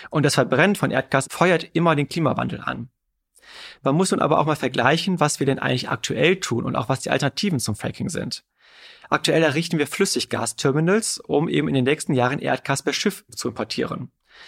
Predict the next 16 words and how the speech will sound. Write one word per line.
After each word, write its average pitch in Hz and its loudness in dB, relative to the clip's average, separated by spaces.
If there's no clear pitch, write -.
Dieses 190 0
Erdgas 147 0
ist - -6
besonders 160 2
klimaschädlich, 120 -2
weil 123 0
man 120 -2
viel 180 -4
Energie 147 0
aufwenden 113 -4
muss, 110 -4
um 123 -2
es 117 -4
flüssig 180 -4
zu - -2
machen 175 0